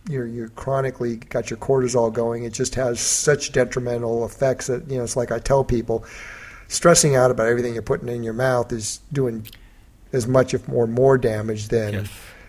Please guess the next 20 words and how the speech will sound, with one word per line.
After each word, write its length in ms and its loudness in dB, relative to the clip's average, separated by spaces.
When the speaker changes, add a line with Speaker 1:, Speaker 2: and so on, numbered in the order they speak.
Speaker 1:
than 840 -2
just 240 2
having 320 2
carbohydrates. 800 -2
So 80 -2
it's 240 -4
as 80 -2
big 220 4
a 80 4
issue 300 0
as 120 -4
the 60 -6
carbohydrates, 760 0
and 160 -8
I, 220 -8
I 40 -4
think 160 -4
the 80 -10
same 240 -4
thing 460 -8